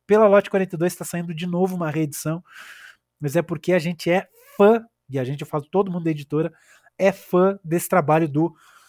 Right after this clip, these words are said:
quadrinista Felipe Paruti, de Florianópolis. "Ah, mas tá indicando o livro da própria editora."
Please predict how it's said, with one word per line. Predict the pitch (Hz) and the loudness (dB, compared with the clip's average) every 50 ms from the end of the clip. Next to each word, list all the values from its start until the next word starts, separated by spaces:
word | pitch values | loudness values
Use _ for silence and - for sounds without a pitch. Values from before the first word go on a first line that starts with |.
| _ _ _ _ _ _ _ _ _ | _ _ _ _ _ _ _ _ _
quadrinista | - 175 170 175 160 156 147 160 175 - - - 156 | 0 0 0 0 -2 -2 -4 -4 -4 -4 -4 -8 -8
Felipe | - - 175 170 208 226 226 214 | -6 -6 -4 -2 -2 -2 -4 -4
Paruti, | - - 190 165 147 156 165 165 - - 175 165 156 - _ _ _ 147 | 0 2 2 2 2 0 0 -2 -4 -8 -10 -10 -10 -12 _ _ _ -10
de | 139 147 175 | -4 -4 -4
Florianópolis. | 170 - - 170 170 185 170 151 135 120 - 123 117 - - - | -4 0 0 2 4 4 4 2 0 -2 -4 -10 -14 -14 -14 -4
"Ah, | - 254 302 311 302 277 | 0 4 6 8 8 6
mas | 254 247 220 | 6 2 0
tá | 269 269 | 0 0
indicando | 247 254 - - 262 247 247 | -2 -2 -4 -4 -2 -2 0
o | 220 | -2
livro | 247 226 214 | -2 0 2
da | 247 226 | 0 2
própria | 233 240 226 226 233 | 4 2 2 2 0
editora." | 202 202 214 - - 190 196 202 202 175 | -4 -6 -6 -2 4 4 6 6 4 2